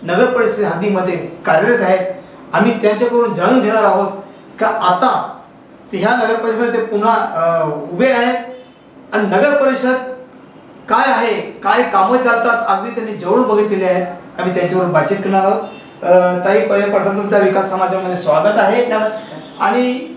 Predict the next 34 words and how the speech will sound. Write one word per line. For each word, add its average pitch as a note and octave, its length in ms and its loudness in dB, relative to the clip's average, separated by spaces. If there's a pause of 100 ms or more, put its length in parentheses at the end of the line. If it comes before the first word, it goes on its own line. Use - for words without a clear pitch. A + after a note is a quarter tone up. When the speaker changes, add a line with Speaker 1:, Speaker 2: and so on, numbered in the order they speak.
Speaker 1:
ह्या G3+ 260 0
नगर A#3 280 0
परिषदमध्ये G#3 880 -2
पंचायत, F#3+ 520 0
ग्रामपंचायत G#3 500 2
होती F3 360 -2
तेव्हापासून G#3+ 640 0
तुम्ही G#3 180 -4
इथे F#3+ 240 -2
आहेत, E3+ 360 0
निवडून G#3 240 -2
येतात, D3+ 340 0 (720)
तर B3 180 4 (240)
तुमच्या G#3+ 300 2
आता B3 440 0
जे, B3 400 -2
आता A#3+ 280 2
जी C4 100 0
निवडणूक A#3+ 340 0
होणार G3+ 300 2
आहे - 540 -4
त्याच्यामध्ये G#3+ 440 -2
तुम्ही A3 200 -6
काय G3 140 0
तयारी D#3 300 -4
केलेली - 280 -10
आहे? - 60 -14 (2000)
Speaker 2:
आताच्या D4+ 680 2
निवडणूक C4 440 0
आहे A#3+ 260 2
जी - 520 -10
मार्च G#3+ 300 0
चोवीस G#3 340 -4
तारखेला, F#3+ 500 -4